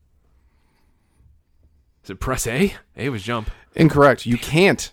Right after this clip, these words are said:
Speaker 2: get out of a vehicle.
Speaker 1: Damn it.
Speaker 2: In the second game, you can. In the first game, you
Speaker 1: Oh,
Speaker 2: cannot.
Speaker 1: wow, look at that. I did not know that.
Speaker 2: Question eight. Why can't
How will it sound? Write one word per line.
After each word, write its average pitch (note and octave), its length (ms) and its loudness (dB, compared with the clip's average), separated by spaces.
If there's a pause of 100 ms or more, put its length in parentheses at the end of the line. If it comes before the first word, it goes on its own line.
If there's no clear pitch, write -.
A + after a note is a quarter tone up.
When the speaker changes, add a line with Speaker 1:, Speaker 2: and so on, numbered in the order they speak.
Speaker 2:
get A2+ 120 -6
out G#2+ 140 -2
of G#2 100 -6
a - 20 -12
vehicle. F#2+ 180 -8
Speaker 1:
Damn E2+ 220 -10
it. - 160 -18
Speaker 2:
In A#2+ 340 0
the G#2+ 80 -6
second F#3+ 220 0
game, A2+ 200 -4
you G2+ 80 -10
can. G2 240 -10
In G2 60 -10
the G#2 80 -8
first A#2 180 -4
game, C3+ 260 0
you A#2+ 60 -2
Speaker 1:
Oh, - 20 -6
Speaker 2:
cannot. C#3 300 -6
Speaker 1:
wow, F#2 300 -10
look B2+ 100 -16
at C3 40 -16
that. B2+ 300 -12 (280)
I A#2+ 40 -20
did A#2 80 -14
not B2+ 120 -10
know B2 100 -10
that. E2 220 -12 (1300)
Speaker 2:
Question B2 320 -8
eight. F3+ 320 0 (520)
Why A#2+ 220 2
can't E3+ 400 2